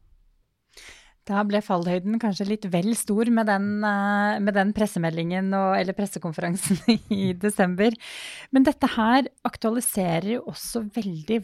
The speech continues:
hvorfor det er viktig å fortsatt følge med på rekkevidde og forbruk, og fortsatt måle det. For, eh, naf og Motor tester jo rekkevidden og ladehastigheten og forbruket til alle de nye elbilene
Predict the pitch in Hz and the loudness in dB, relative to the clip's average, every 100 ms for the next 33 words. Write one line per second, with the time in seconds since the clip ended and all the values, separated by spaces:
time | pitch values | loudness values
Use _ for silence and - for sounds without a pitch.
0 | - 175 151 - 214 214 - - 190 196 | -2 -6 -6 -6 -2 -4 -6 -8 -6 -6
1 | - - 214 208 214 170 160 165 202 196 | -8 -10 -10 -8 -8 -6 -6 -4 -6 -6
2 | 175 165 170 185 180 156 202 247 - - | -8 -6 -6 -8 -8 -6 -6 -6 -8 -10
3 | 180 - 202 226 220 208 165 180 196 269 | -12 -6 -2 2 4 4 0 0 2 0
4 | - _ - - - _ _ - 226 220 | -4 _ -20 -20 -20 _ _ -2 0 2
5 | 220 233 233 233 240 - 220 214 247 208 | 4 4 4 4 2 4 4 4 4 4
6 | - 254 262 254 - - 196 214 214 185 | 2 2 2 0 -2 0 2 2 0 -4
7 | 175 220 277 277 - 170 165 190 233 220 | -4 -2 -2 -2 -2 0 2 2 0 0
8 | - 220 208 233 220 202 165 170 208 202 | -4 -6 -2 -2 0 -2 -2 -4 0 0
9 | 202 196 185 - 180 175 190 185 180 180 | 0 -2 -2 0 0 2 0 0 0 -2
10 | 165 160 165 170 | -4 -6 -6 -8